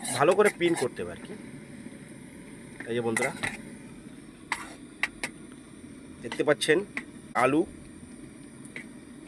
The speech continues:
আর, আলু আর বন্ধুরা এই যে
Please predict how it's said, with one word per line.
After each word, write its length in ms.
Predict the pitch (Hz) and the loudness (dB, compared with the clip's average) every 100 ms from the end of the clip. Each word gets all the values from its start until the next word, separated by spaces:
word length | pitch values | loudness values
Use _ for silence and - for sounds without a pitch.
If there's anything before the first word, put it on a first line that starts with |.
| - 110 | 2 2
আর, 120 | 107 - - - - - - - - - - - - - - - - - - - - - - - - - - - - - - - - - - - - - - - - - - - 113 | 2 -2 -8 -8 -8 -8 -10 -10 -10 -10 -12 -12 -6 -6 -6 -4 -4 -4 -8 -2 -2 -2 -12 -12 -12 -10 -10 -10 -10 -10 -12 -12 -10 -10 -10 -10 -12 -10 -10 -8 -8 -8 -4 6 8
আলু 180 | 123 160 151 | 10 12 12
আর 100 | 143 - - - - - - - - - - - - - - - - - - - - - - - - - - - - - - - - - - - - - - - - - _ - | 12 10 -4 -12 -14 -12 -12 0 2 2 -4 -10 -12 -12 -12 -14 -14 -12 -12 -12 -12 -12 -12 -12 -12 -12 -12 -12 -12 -12 -14 -14 -12 -10 -10 -10 -10 -10 -10 -10 -10 -12 _ 12
বন্ধুরা 280 | 127 151 170 160 | 12 12 12 12
এই 40 | |
যে 40 | 151 | 12